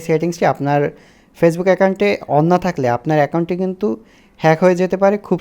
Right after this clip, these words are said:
সহজেই। তাই আমরা চলে যাব টু ফ্যাক্টর অথেন্টিকেশন এই অপশনটিতে এবং এখানে যাওয়ার পর আমাকে দুইটি প্রোফাইল দেখাচ্ছে। আমার কিন্তু Instagram এখানে অ্যাড করা আছে, সেজন্য Instagram-ও দেখাচ্ছে। তো আমরা কিন্তু চলে যাব Facebook প্রোফাইলে এবং Facebook প্রোফাইলে যাওয়ার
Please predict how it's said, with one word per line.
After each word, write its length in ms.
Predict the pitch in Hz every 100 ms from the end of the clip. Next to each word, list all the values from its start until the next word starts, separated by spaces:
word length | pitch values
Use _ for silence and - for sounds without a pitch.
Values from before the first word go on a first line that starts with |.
| -
সহজেই। 400 | 175 170 127 104 - _ _
তাই 100 | 160 175
আমরা 120 | 196 185
চলে 160 | 170 180
যাব 100 | 190 196 -
টু 60 | 175 165
ফ্যাক্টর 300 | 170 - 175 151
অথেন্টিকেশন 600 | 165 160 165 160 170 165 139
এই 60 | 131
অপশনটিতে 520 | - 160 160 160 180 233 - _ _ _ -
এবং 120 | 156 156
এখানে 260 | 151 175 185 175
যাওয়ার 220 | 147 143 151
পর 100 | 190 156
আমাকে 260 | 127 135 151 151 135 143
দুইটি 180 | 160 170
প্রোফাইল 260 | 170 160 147
দেখাচ্ছে। 280 | 127 143 - 175
আমার 140 | 139 139
কিন্তু 140 | 147 143 147
Instagram 400 | 151 165 160 160
এখানে 200 | 151 165 147
অ্যাড 140 | 131 -
করা 140 | 151 127
আছে, 120 | - 151
সেজন্য 300 | - 135 143 147 143
Instagram-ও 540 | 143 - 160 165 165 127
দেখাচ্ছে। 340 | 123 - - 208 - _ _ _ _ _ -
তো 60 | 139
আমরা 140 | 151 160
কিন্তু 140 | 170 165
চলে 140 | 165 170
যাব 100 | 175 175 _
Facebook 340 | 160 160 165 165 139
প্রোফাইলে 460 | 131 143 139 156 233 - _ _ _ -
এবং 120 | 139 151
Facebook 300 | 170 165 175 175
প্রোফাইলে 380 | 180 180 190 202 165
যাওয়ার 200 | 135 135